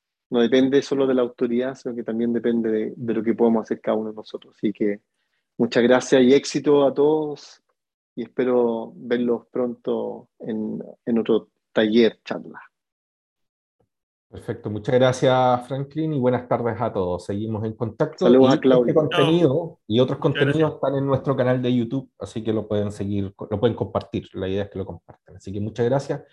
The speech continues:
Speaker 2: y buenas tardes. Chau, chau.
Speaker 3: Gracias, César. Franklin, gracias a todos.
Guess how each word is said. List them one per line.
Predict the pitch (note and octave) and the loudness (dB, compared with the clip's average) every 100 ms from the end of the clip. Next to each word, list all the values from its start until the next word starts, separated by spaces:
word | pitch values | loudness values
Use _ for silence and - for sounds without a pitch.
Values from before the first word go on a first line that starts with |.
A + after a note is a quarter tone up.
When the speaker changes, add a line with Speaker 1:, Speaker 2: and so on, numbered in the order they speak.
| _ - | _ -8
Speaker 2:
y | A2 | -4
buenas | A#2+ A#2 | -4 -4
tardes. | F2 - _ _ _ | -12 -16 _ _ _
Chau, | - A2+ | -12 -12
chau. | - | -8
Speaker 3:
Gracias, | D3 D3+ D3 | -8 -6 -10
César. | C#3+ C#3+ B2 - _ | -8 -8 -8 -16 _
Franklin, | - C#3+ C3 C3 A#2+ | -8 -8 -6 -8 -8
gracias | A#2+ C#3 C#3 | -8 -8 -6
a | |
todos. | C#3 C3 | -6 -6